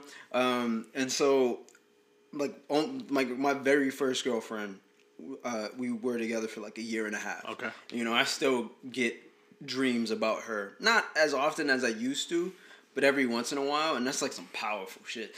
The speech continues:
Speaker 1: And looking back on, like, the relationship, it wasn't, like, you know, anything crazy or anything. It wasn't like it, like, it was the first relationship, right?
Speaker 2: Right.
Speaker 1: And it was, like, kinda her first, I mean, not smear her name.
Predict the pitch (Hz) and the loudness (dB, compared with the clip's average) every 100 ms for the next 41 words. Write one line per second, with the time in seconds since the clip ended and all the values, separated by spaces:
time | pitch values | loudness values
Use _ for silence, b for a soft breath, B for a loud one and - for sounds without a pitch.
0 | B - 180 208 180 147 165 160 151 139 | B 2 4 6 6 8 6 4 2 2
1 | 139 123 117 117 120 160 160 120 107 160 | 2 0 0 0 2 2 0 -4 -4 -2
2 | 208 156 113 98 82 - _ - 160 92 | -2 -2 -4 -4 -6 -16 _ -6 -4 -4
3 | 113 120 95 85 - - 135 165 196 127 | -4 -6 -8 -14 -14 -4 2 4 2 0
4 | 101 90 90 76 - 123 139 139 131 120 | -4 -6 -8 -10 -10 -2 0 0 0 0
5 | 117 - B B - 131 - - B - | -2 -6 B B -4 -4 -4 -18 B 0
6 | 151 143 139 147 131 127 113 110 107 - | 2 2 4 2 4 0 -2 -4 -10 -10
7 | 110 113 - - 110 107 - 135 143 139 | -6 -6 -8 -12 -8 -8 -4 2 2 4
8 | 143 131 - 147 143 135 120 - 139 - | 4 4 0 0 2 0 -2 -4 -4 0
9 | 139 127 123 - - - _ _ _ _ | 2 2 0 -4 -8 -14 _ _ _ _
10 | _ _ _ _ - - B B B B | _ _ _ _ -10 -10 B B B B
11 | B B - 127 113 - - 123 120 120 | B B -12 -8 -8 -10 -14 -8 -6 -6
12 | - - 131 120 113 117 113 113 117 120 | -6 -4 -2 -4 -4 -4 -6 -6 -8 -8